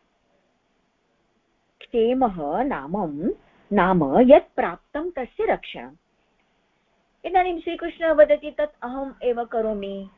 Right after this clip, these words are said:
इत्युक्ते द्वयोः, द्वयोः दायित्वं यदि भगवत्-, भगवता स्वीक्रियते, तत् अस्माकं किमपि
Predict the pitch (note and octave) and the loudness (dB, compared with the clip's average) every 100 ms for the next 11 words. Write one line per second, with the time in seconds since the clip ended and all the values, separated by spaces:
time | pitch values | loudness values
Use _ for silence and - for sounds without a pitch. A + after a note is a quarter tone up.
0 | _ _ _ _ _ _ _ _ - A3 | _ _ _ _ _ _ _ _ -14 -8
1 | C4+ C4 G3+ E3+ D#3 E3+ B3+ G4+ - _ | -6 -4 0 0 2 4 2 0 -8 _
2 | _ - F3+ G3 G#3 A3+ D4 C#4+ D4 D4 | _ -16 6 8 10 8 4 4 2 2
3 | C#4+ C4+ C#4 C#4 G3 F#3 F#3 G3 A#3 B3+ | -2 -4 -2 -6 -8 -10 -8 -6 -6 -6
4 | A#3+ B3+ B3+ C4 C4 - _ _ _ _ | -8 -6 -4 -4 -6 -12 _ _ _ _
5 | _ _ _ _ _ - E3+ D3+ F#3+ C#4+ | _ _ _ _ _ -6 -6 -4 -4 -4
6 | E4+ D4 D4+ D4 B3+ G#3+ A#3 G#3+ A3+ A3 | -2 4 4 4 -2 -2 -6 -6 -6 -6
7 | F#3+ G#3 B3 - _ _ _ F#3+ G3+ F#3 | 0 4 4 0 _ _ _ 0 0 2
8 | A#3 B3 A#3 A#3 - - A#3+ A3+ A3 A3 | 2 4 2 2 -2 -10 -4 -4 2 4
9 | F#3 E3 D#3 D3+ D3+ G#3 F4 _ _ _ | 6 4 2 0 2 2 0 _ _ _
10 | _ _ C#4+ - B3 B3+ C4+ D#4 D#4+ D#4+ | _ _ 4 4 0 0 0 2 2 0
11 | D#4+ - _ _ _ _ _ C#4 C#4+ D4 | -4 -12 _ _ _ _ _ -2 0 2
12 | D4+ D4 C#4+ | 2 0 -2